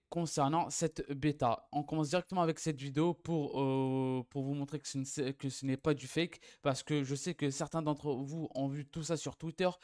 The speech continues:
et que ils ont eu, et ils, ils se sont dit : « Ah, peut-être c'est un fan-made, un jeu fan-made, et que, euh, et que quelqu'un veut, euh, seulement fo-, voler les informations de, des adresses mail de certaines personnes. »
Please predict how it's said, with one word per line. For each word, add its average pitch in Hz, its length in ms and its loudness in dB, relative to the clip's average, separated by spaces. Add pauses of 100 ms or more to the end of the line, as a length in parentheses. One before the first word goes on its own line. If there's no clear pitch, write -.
(240)
et 156 140 4
que 180 140 2
ils 160 360 0
ont 160 120 2
eu, 160 160 2 (100)
et 151 140 2
ils, 139 240 -2
ils 139 200 -2
se - 140 -8
sont 156 160 -2
dit : « 151 340 -2
Ah, 165 320 4
peut-être 160 300 -2
c'est - 140 -4
un 139 160 2
fan-made, 147 580 0
un 139 160 -2
jeu 131 100 -2
fan-made, 139 520 -2 (320)
et 131 100 -2
que, 139 120 -2
euh, 147 420 4 (420)
et 139 120 -2
que 147 120 -2
quelqu'un 147 540 2
veut, 139 160 2
euh, 131 600 4
seulement 147 380 0
fo-, 131 300 -8
voler 143 340 2
les 135 140 0
informations 139 680 -2
de, 123 460 -2
des 131 180 0
adresses 135 340 2
mail 147 160 0
de 127 100 -4
certaines 139 380 -4
personnes. » 117 400 -4